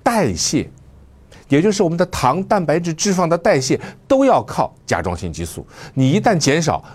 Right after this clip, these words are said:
没法代谢了。那什么原因引起啊？现在最多见、最多见的就是一种慢性淋巴细胞性甲状腺炎，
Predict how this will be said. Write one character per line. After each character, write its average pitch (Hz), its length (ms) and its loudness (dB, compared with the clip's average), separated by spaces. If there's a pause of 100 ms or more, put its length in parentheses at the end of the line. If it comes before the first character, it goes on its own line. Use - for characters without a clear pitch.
没 135 220 2
法 175 220 -2
代 135 200 0
谢 90 280 -2
了。 73 120 -8 (300)
那 185 80 -2
什 - 180 0
么 131 80 2
原 139 160 2
因 98 120 0
引 85 180 -2
起 - 180 -8
啊？ - 140 -12 (560)
现 123 260 0
在 104 140 2 (140)
最 214 260 2
多 101 240 0
见、 95 260 -2
最 80 200 -4
多 78 180 -8
见 76 180 -8
的 73 80 -12 (220)
就 143 100 0
是 123 160 0
一 117 60 2
种 80 260 -4
慢 156 380 -2
性 92 300 -4 (300)
淋 123 360 2
巴 156 240 -2
细 139 220 -2
胞 104 180 0
性 92 240 -4
甲 76 160 -6
状 85 160 -6
腺 78 260 -8
炎， 73 240 -12